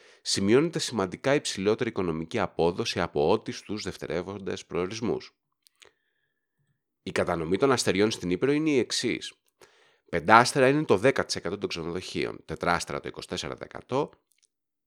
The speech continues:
τριών αστέρων το τριάντα τρία τοις εκατό, δύο αστέρων το είκοσι οκτώ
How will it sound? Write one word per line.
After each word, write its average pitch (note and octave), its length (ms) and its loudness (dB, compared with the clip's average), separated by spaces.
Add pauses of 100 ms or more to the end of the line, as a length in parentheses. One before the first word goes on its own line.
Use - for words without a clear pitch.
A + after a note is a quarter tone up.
τριών F#2 400 2
αστέρων D#2+ 360 -4
το - 80 -10
τριάντα C2 280 -10
τρία D#2 200 -8
τοις - 100 -8
εκατό, - 540 -8
δύο E2+ 300 -2
αστέρων D2+ 300 -8
το - 80 -14
είκοσι - 240 -16
οκτώ - 360 -4